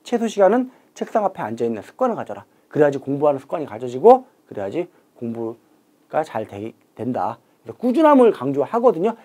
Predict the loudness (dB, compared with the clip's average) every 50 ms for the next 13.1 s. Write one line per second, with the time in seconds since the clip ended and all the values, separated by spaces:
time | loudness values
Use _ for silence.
0 | _ 6 8 10 10 12 12 12 12 10 8 0 _ _ _ _ _ _ _ _
1 | _ _ _ _ _ _ _ _ 6 8 10 10 8 6 -2 _ _ 6 10 12
2 | 12 12 12 10 6 -2 -2 2 2 4 6 6 8 10 10 8 6 6 6 8
3 | 8 8 6 4 -4 _ _ _ _ _ 2 4 4 6 6 8 8 8 8 8
4 | 6 4 2 -2 -2 0 2 4 4 2 0 -4 -6 -8 -12 -16 -18 _ _ _
5 | _ _ _ _ _ _ _ _ _ _ -12 -12 -12 -12 _ _ _ 0 4 6
6 | 6 8 8 8 8 6 6 2 -4 -10 -12 -12 -12 -14 -16 -20 -20 _ _ _
7 | _ _ _ _ _ _ _ _ _ _ _ _ _ -20 -20 -20 _ _ -10 -8
8 | -8 -8 -10 -12 -16 -20 -20 -20 -20 -20 _ _ _ 0 4 6 10 12 12 12
9 | 12 10 4 2 -4 _ _ 2 4 4 4 4 4 2 2 4 2 0 2 4
10 | 4 4 4 4 0 -4 -8 -8 -10 -14 -16 -18 -20 -20 -20 _ _ _ _ _
11 | _ _ _ _ _ _ _ _ _ _ _ _ _ _ _ _ -16 2 6 8
12 | 8 10 8 6 6 6 4 2 0 -2 -2 0 2 2 2 4 6 6 4 4
13 | 2 -2